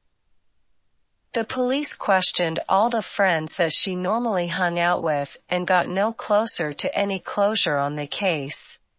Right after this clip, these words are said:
In fact, it only got deeper. They tried to locate her cell phone, but that too was a dead end. It seems her phone had been turned off.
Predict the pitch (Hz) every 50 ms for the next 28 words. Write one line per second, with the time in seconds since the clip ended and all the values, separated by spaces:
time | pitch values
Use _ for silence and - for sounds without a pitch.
0 | _ _ _ _ _ _ _ _ _ _ _ _ _ _ _ _ _ _ _ _
1 | - 202 196 190 - - - 233 226 185 156 151 147 - _ - - _ - 196
2 | 190 208 202 220 240 240 226 202 170 - 185 180 175 - - - 185 185 190 -
3 | - 160 143 139 135 139 - _ _ _ _ _ _ _ _ _ _ _ _ _
4 | _ _ _ _ _ _ _ _ _ _ _ _ - 220 233 226 - - 269 269
5 | 294 294 294 277 254 214 196 196 202 196 - - 190 170 170 - - 175 170 160
6 | - - 202 180 185 185 - - 170 156 151 147 143 139 143 147 _ _ - 180
7 | 170 - 202 196 208 214 - - - - 233 208 175 170 160 151 - 165 147 147
8 | 170 165 165 170 170 165 156 147 139 135 139 - - - _ _ _ _ _ _
9 | _ _ _ _ _ _ _ _ _ _ _ _ _ _ _ _ _ _ 240 247
10 | 233 - - 294 302 320 330 294 - 254 220 196 - - - 220 202 175 156 160
11 | 165 170 175 160 160 - 170 165 175 - - - 190 185 180 170 175 165 160 147
12 | 139 139 - - - -